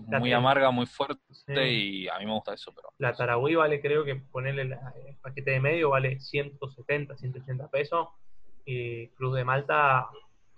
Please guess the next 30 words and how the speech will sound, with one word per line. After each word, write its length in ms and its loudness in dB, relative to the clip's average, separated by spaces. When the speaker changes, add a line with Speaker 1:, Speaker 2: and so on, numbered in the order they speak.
Speaker 1:
está, 640 0
está 180 -6
barata, 460 2
está, 180 -10
está 180 -16
a 20 -14
ciento 240 -6
veinte 220 -6
pesos. 340 2
La 200 0
diferencia, 560 -2
eh, 320 -10
no 180 -2
conviene, 400 2
me 80 -18
parece. 320 -10
Speaker 2:
Sí. 180 -20
Speaker 1:
Y 80 -4
la 160 4
Chamigo, 420 0
que 60 4
Speaker 2:
Bueno. 160 6
Speaker 1:
la 80 4
pueden 140 0
comprar 640 6
en 220 -6
Emarmi. 420 4
Speaker 2:
Lo, 180 4
ah, 120 2
un, 180 -2